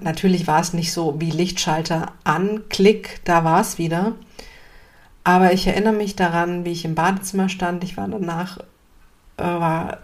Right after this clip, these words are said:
gerade irgendwie duschen und war dabei, mich abzutrocknen und habe einfach gemerkt, dass mein Körper irgendwie schon wieder Lust hatte. Und gerade davor hatte ich irgendwie ein sehr schönes Erlebnis mit mir selbst. Mir gedacht, „Was ist denn eigentlich hier los?“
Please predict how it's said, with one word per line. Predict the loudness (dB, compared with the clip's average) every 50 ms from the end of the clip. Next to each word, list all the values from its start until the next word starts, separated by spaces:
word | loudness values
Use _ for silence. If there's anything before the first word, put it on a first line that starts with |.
| -18 -18 -14
gerade | -12 -8 -4 -4 -4 -2 -4
irgendwie | -4 -4 -4 -4 -4 -4 -4 -6 -6
duschen | -4 -4 -4 -4 -4 -6 -4 -2 -2 0 0
und | 0 -2 -2 -4 -6 -6 -4 -2
war | 0 0 0 0
dabei, | 0 0 0 0 0 0 0
mich | 0 -2 -4 -4
abzutrocknen | -6 -6 -6 -8 -8 -8 -6 -6 -6 -6 -6 -6 -6 -4 -2
und | -4
habe | -4 -4
einfach | -6 -6 -6 -8 -8 -6
gemerkt, | -4 -4 -2 -2 -4 -4 -6
dass | -8 -8 -6
mein | -6 -6 -6
Körper | -4 -4 -4 -4 -4 -6
irgendwie | -8 -6 -6 -6
schon | -6 -6 -4 -6 -4 -4
wieder | -4 -4 -4 -4 -4
Lust | -4 -4 -6 -6 -6 -6 -4
hatte. | -4 -4 -2 -2 -2 -2 -4 -4 -8 -18 -20 -20 -20 -20 -20 -20 -20 -20 -20 -20 -20 -20 -20 -20 -16 -4 2
Und | 4 4 6 6 6 4 4 2 -2 -10 -14 -16 -20 _ -20 -20 -20 -20 _ _ -14
gerade | -8 -2 0 2 4 4 4
davor | 2 2 0 0 -2 -2 -2 0 0
hatte | -2 -4 -4
ich | -4 -4
irgendwie | -4 -4 -4 -4 -4 -4 -4
ein | -4 -4 -2
sehr | 0 0 0
schönes | 0 2 4 4 4 4
Erlebnis | 2 0 0 -2 -2 -2 0 2
mit | 2 2 0 0
mir | 0 -2
selbst. | -2 0 0 0 0 0 -2 -4 -14 -14 -16 -20 -20 -20 -20 -20 -18 -14
Mir | -10 -8
gedacht, | -6 -4 -4 -6 -6 -6 -8 -8
„Was | -8 -8 -10 -8 -4
ist | -2 -2 -2 -2 -2 0
denn | 2 0 0 0 0
eigentlich | -4 -4 -2 -2 -2 -2 -2 -2
hier | -2 -2 -2 -2
los?“ | -4 -4 -6 -6 -8 -8 -10 -14 -14 -14 -16 -18